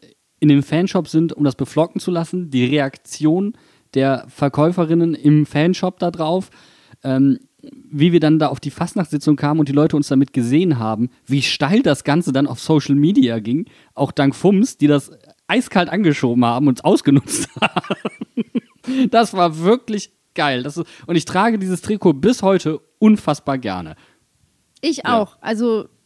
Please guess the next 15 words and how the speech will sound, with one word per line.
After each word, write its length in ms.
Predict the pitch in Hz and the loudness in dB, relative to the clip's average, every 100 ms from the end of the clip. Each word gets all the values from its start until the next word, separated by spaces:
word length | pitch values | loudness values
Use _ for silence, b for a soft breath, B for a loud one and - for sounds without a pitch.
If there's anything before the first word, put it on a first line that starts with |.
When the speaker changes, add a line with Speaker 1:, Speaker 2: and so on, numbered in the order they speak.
| - | -20
Speaker 2:
ich 120 | - | -2
bin 260 | 277 269 - | 2 2 2
auch 160 | 240 247 | -2 -2
froh, 460 | - 254 330 339 247 | -2 2 4 4 0
dass 160 | 254 | -4
ich, 260 | 269 277 - | -4 -6 -6
äh, 220 | 226 226 220 | -6 -6 -4
Sankt 240 | 226 240 | -4 -2
Tschüss 320 | 294 302 - | -2 -2 -4
beflockt 520 | - 220 214 190 _ | -10 -6 -6 -6 _
hab, 200 | 196 175 | -12 -10
weil 320 | 185 180 185 196 | -10 -10 -10 -12
das 180 | 277 311 | -12 -10
Speaker 1:
Ja. 100 | 196 | -10
Speaker 2:
ist, 140 | 214 | -14